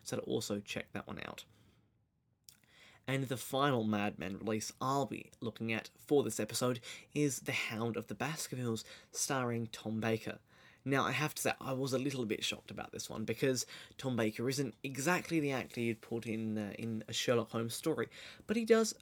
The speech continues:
quite a good job. Now, obviously, he doesn't compare with Basil Rathbone or any of the other Sherlock Holmeses that we've, uh, had in sort of in classic years of Holmes. I think he's better than Robert Downey <laughs> Junior, though, and I'm sure I'll get criticised for saying that.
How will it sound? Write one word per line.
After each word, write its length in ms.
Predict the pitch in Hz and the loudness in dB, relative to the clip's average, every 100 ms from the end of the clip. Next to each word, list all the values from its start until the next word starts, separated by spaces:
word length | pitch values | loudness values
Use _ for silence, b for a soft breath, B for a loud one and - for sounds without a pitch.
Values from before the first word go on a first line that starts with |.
| - | -14
quite 340 | - - 247 196 | -6 4 6 6
a 40 | |
good 160 | 127 110 | 4 2
job. 240 | - - B B B - | 2 0 B B B 2
Now, 260 | 151 - - - - | 2 0 -6 -20 0
obviously, 380 | 180 156 147 131 | 4 6 6 4
he 80 | 120 | 4
doesn't 240 | 131 110 | 4 2
compare 300 | 107 104 101 | -2 -4 -2
with 100 | 104 | 0
Basil 240 | - 107 107 | 0 0 4
Rathbone 460 | 113 113 - 110 | 4 4 2 2
or 120 | 110 | 4
any 140 | 117 127 | 4 4
of 80 | 110 | 6
the 100 | 120 | 6
other 260 | 135 104 B B B | 6 4 B B B
Sherlock 360 | - 127 110 - | 2 4 4 2
Holmeses 360 | 110 107 107 | 0 0 0
that 160 | 107 - | -4 -4
we've, 240 | 110 104 | -4 -2
uh, 160 | 107 104 107 - | -2 -2 -4 -4
had 100 | 107 | -4
in 60 | |
sort 160 | 107 107 | -2 -2
of 60 | 104 | -2
in 140 | 110 | -4
classic 640 | - - 113 - 110 - - b - | -6 -4 -4 -2 -4 -6 -20 b -6
years 280 | 110 110 | -2 -2
of 80 | 104 | -4
Holmes. 440 | - 104 107 123 - B B B | -6 -2 -2 -2 -8 B B B
I 80 | - | -6
think 180 | 117 127 | -4 -2
he's 160 | 123 | -2
better 220 | 117 117 110 | -2 -4 -2
than 140 | 110 | -4
Robert 200 | 107 - | -4 -2
Downey 240 | 113 110 | 0 0
<laughs> 0 | |
Junior, 380 | 113 - 196 185 | 6 10 10 10
though, 180 | 165 170 | 8 10
and 140 | 202 | 10
I'm 100 | 131 | 10
sure 220 | 135 170 170 | 8 10 12
I'll 60 | |
get 220 | 165 156 | 10 6
criticised 520 | 131 156 139 127 123 117 | 8 6 6 4 4 2
for 80 | |
saying 320 | 113 113 113 117 | 0 0 0 0
that. 200 | 143 | -4